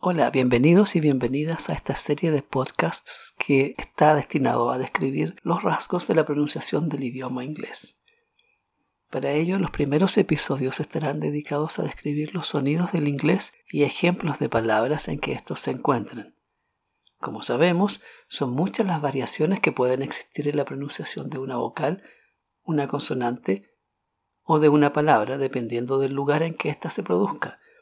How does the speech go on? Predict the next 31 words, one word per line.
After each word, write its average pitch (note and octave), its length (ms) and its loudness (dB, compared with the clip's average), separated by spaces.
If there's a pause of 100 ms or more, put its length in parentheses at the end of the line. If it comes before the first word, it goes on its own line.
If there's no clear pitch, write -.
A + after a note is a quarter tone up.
(440)
Por A2+ 200 -6
lo C3+ 120 0
tanto, F3+ 420 2
en D3 80 0
estos - 280 -6
episodios F3+ 720 0
nos D3 160 -6
centraremos C3+ 680 -4
en C#3+ 120 0
aquellos D#3+ 440 0
sonidos C#3 600 -2 (520)
que D#3+ 140 0
conforman D3+ 540 0
el C3 100 -4
idioma C3 340 -2
inglés C#3 460 -8
llamados B2 840 -6 (360)
fonemas. - 880 -8 (1120)
Este F3 260 0
es - 80 -2
un G#3 100 6
concepto D3 420 -2
importante E3 680 0
cuando B2+ 240 -4
hablamos B2 420 -6
de D3 100 -4
la C3+ 120 -4
pronunciación C3 720 -8
de C#3 80 -8
un C3+ 120 -6
idioma. F3 460 0